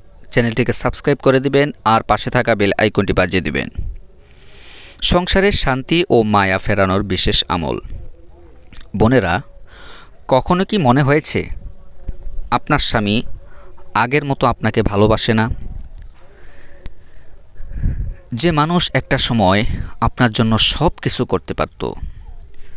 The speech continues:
আজ যেন সে আপনার থেকে দূরে সরে যাচ্ছে।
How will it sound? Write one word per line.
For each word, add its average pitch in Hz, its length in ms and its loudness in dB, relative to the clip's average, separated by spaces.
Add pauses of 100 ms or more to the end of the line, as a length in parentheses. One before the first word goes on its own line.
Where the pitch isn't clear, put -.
(600)
আজ 147 220 0
যেন 120 320 2 (180)
সে 135 400 2
আপনার 135 380 0
থেকে 156 240 -2
দূরে 98 300 0
সরে 104 260 0
যাচ্ছে। - 420 -2